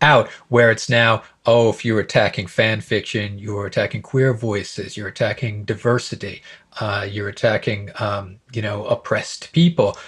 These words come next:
When, um, as of two thousand and twelve, I think it was, like, still Archive of Our Own was, uh, seventy-six percent of the authors were, were white. I think it's come down a little bit, but I mean, still it's overwhelmingly, uh, produced, uh,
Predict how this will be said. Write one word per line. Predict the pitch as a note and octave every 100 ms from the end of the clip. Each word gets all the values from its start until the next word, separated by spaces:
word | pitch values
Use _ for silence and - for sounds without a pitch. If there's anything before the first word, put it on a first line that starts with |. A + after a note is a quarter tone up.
| -
When, | C3 C3+ B2+ - - _ C3
um, | A2+ A2 G2+ G2+ -
as | A2+ G#2+
of | G2
two | - B2
thousand | A#2+ A2+ A2
and | F#2
twelve, | - - A2 A#2 A#2
I | G2+
think | C3 G#2+
it |
was, | A2
like, | A#2+ G#2+
still | - C#3 B2 - -
Archive | A#2+ B2+ A#2
of | A2+
Our | G#2+
Own | A2+ A#2+
was, | A2 G2 -
uh, | G#2 G2+
seventy-six | G2 - A2+ A#2+ A2+ - A#2 A2 - - - -
percent | A#2 - A#2 -
of |
the | A2+
authors | G#2+ A2+ - A2+ -
were, | A2+ G#2 G#2 -
were | A2
white. | G2+ G#2 A#2 A#2 A2
I | A2+
think | - A#2
it's | -
come | - A#2+ G#2+
down | A2 B2
a | B2+
little | B2 B2+
bit, | B2+ B2
but | A2
I | G#2+
mean, | G#2+
still | G#2+ - B2
it's | A2+ - -
overwhelmingly, | B2+ C3 A#2 G#2+ A2 C3+ C3 A2 G#2+ G#2 G2 - - _
uh, | G#2+ G#2 G2+
produced, | - - - A2 G#2 - - -
uh, | G#2+ G2+ G2 G2